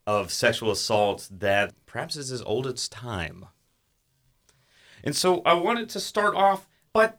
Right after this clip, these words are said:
kind of giving some kind of context to our listeners. When we say it's an epidemic and we're evolving the way that we address it, can we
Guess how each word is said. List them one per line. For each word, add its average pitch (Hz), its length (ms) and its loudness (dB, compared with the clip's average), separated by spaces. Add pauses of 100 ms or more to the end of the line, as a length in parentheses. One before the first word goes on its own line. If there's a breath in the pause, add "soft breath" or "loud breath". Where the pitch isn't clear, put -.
kind 262 240 -8
of 220 140 0
giving 180 320 2
some 151 160 -4
kind 147 120 -2
of - 80 0
context 117 680 -2
to 110 60 -2
our 95 100 2
listeners. 92 600 -4 (140 loud breath)
When 156 140 -2
we 175 80 0
say 208 200 2
it's 208 120 0
an 147 180 -4
epidemic 110 800 0 (120)
and 110 300 -4
we're 110 180 4
evolving 117 540 4
the 104 80 -6
way 104 140 0
that 101 100 -2
we 92 140 -4
address 107 420 0
it, 98 200 -4 (220 soft breath)
can - 140 -6
we 202 200 -2